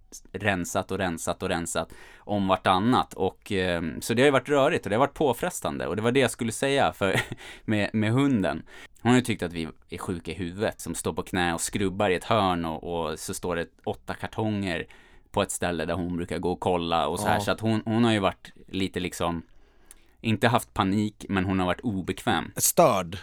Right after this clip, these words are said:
Speaker 1: Ja,
Speaker 2: Ja,
Speaker 1: störd,
Speaker 2: exakt.
Speaker 1: precis.
Speaker 2: Ja, de blir störda i sin, i sin natur på något
Speaker 1: Ja,
Speaker 2: sätt.
Speaker 1: verkligen. Och så det vi gjorde då när vi,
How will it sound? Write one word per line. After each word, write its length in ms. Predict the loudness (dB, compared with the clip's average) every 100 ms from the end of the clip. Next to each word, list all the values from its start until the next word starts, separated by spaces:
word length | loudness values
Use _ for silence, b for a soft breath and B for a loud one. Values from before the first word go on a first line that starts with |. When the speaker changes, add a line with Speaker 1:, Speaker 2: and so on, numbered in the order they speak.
| -12 2
Speaker 1:
Ja, 220 | 6 6
Speaker 2:
Ja, 120 | 8 8
Speaker 1:
störd, 100 | 10
Speaker 2:
exakt. 240 | 6 4
Speaker 1:
precis. 300 | 0 -2 -2 -2
Speaker 2:
Ja, 220 | 2 4
de 120 | 6
blir 100 | 4
störda 420 | 4 4 6 6
i 60 | 4
sin, 300 | 4 2 2 2 0 -2
i 140 | -2
sin 280 | -2 -2 -2
natur 460 | 0 0 0 -2 2
på 80 |
något 180 | 6 8
Speaker 1:
Ja, 220 | 8 4
Speaker 2:
sätt. 200 | 0 -10 -8
Speaker 1:
verkligen. 580 | 4 6 6 0 -2 -2
Och 220 | -2 -2
så 100 | 0
det 160 | 4 4
vi 200 | 4 4
gjorde 280 | 2 2 4
då 140 | 4
när 220 | 2 0
vi, 440 | -2 -4 -4 -6